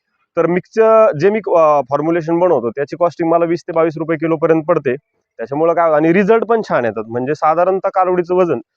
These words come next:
दिवसाला सातशे आठशे ग्रॅम, काही कालवडी ह्या एक किलोपर्यंत पण वाढतात. आता ते ब्रीडवरती असतं, पण जर ॲव्हरेजली कॅल्क्युलेट जर केलं आपण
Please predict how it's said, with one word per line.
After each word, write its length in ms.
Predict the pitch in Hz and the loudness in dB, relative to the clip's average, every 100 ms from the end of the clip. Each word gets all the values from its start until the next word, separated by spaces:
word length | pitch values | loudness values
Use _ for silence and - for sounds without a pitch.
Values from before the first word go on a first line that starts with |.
| _ _ - | _ _ -2
दिवसाला 400 | 160 180 170 165 | 0 2 2 0
सातशे 480 | - 143 143 - 180 | 0 -4 -4 -4 0
आठशे 400 | 143 156 - 175 | 0 -2 -2 -2
ग्रॅम, 300 | 160 156 165 _ _ _ | 0 0 -2 _ _ _
काही 160 | 180 185 | -2 0
कालवडी 600 | 190 185 175 165 202 165 | 2 0 0 -2 -4 -2
ह्या 120 | 170 - | -2 0
एक 120 | 208 - | -2 0
किलोपर्यंत 460 | 233 220 214 214 196 | 0 0 2 0 0
पण 120 | 214 | 2
वाढतात. 360 | 202 170 - 104 - | 2 0 -4 -10 -8
आता 160 | 104 | -8
ते 120 | 123 156 | -4 -2
ब्रीडवरती 500 | 165 196 190 175 156 | 0 2 2 2 0
असतं, 260 | 143 - | -2 -6
पण 140 | 120 120 | -6 -2
जर 200 | 139 165 | 0 2
ॲव्हरेजली 440 | 156 170 190 196 | 2 0 0 0
कॅल्क्युलेट 420 | 208 196 196 202 | 0 -2 0 0
जर 140 | 185 180 | 2 0
केलं 240 | 202 175 | 0 0
आपण 240 | 120 117 | 0 -4